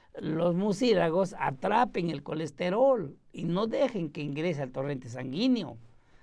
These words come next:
Así es. Entonces, capaz de atrapar el colesterol de la dieta y el colesterol que contiene la bilis excretada para la digestión de los alimentos. De modo que se produce una disminución de la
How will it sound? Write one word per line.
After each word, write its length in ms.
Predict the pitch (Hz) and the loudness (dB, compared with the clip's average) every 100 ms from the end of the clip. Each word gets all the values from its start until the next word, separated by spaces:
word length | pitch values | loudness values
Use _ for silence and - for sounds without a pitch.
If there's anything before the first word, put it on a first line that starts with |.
| - | -14
Así 520 | - 135 127 208 - | -2 0 0 -6 -8
es. 340 | - - 160 185 | -4 -4 -4 -10
Entonces, 640 | 117 117 165 170 175 151 - _ _ _ | -10 -2 0 2 0 -2 -10 _ _ _
capaz 500 | - 156 - 214 247 | -4 -2 4 8 8
de 100 | 226 | 6
atrapar 500 | 190 151 139 - 185 | 2 0 -2 4 6
el 100 | 202 | 6
colesterol 540 | 202 196 185 185 202 202 | 4 0 2 2 2 0
de 100 | 156 | -2
la 160 | 139 | -2
dieta 640 | 117 127 160 240 - 139 - - - _ _ _ _ _ _ _ _ _ - | -4 -2 0 0 -2 -8 -8 -20 -20 _ _ _ _ _ _ _ _ _ 0
y 140 | 170 | 2
el 120 | 156 | 2
colesterol 600 | - 151 147 147 147 196 | 0 0 0 0 2 2
que 120 | 185 135 | 0 -4
contiene 460 | 131 123 147 175 | -6 -2 0 2
la 140 | 180 175 | 4 4
bilis 420 | 170 208 220 175 | 2 2 0 0
excretada 680 | 151 - 135 131 170 190 156 | -4 -4 -8 0 4 4 2
para 240 | - 131 | -2 -2
la 80 | 135 | -2
digestión 460 | 127 131 - 185 165 | -4 -8 -6 -2 -2
de 100 | 135 | -4
los 160 | 120 | -6
alimentos. 800 | 120 127 131 156 147 123 113 113 - - - - - - | -6 -4 0 0 0 -2 -8 -12 -18 -20 -20 -20 -20 -2
De 200 | 185 214 | 2 6
modo 440 | 233 294 269 262 | 8 10 10 10
que 120 | 196 | 6
se 160 | 165 180 | 4 2
produce 800 | 185 175 180 277 214 202 202 - | 4 4 6 6 6 4 2 0
una 320 | 330 277 269 240 | 4 6 8 6
disminución 800 | 233 220 226 226 185 240 247 220 | 4 4 4 4 4 4 6 4
de 100 | 175 | 2
la 240 | 156 | 2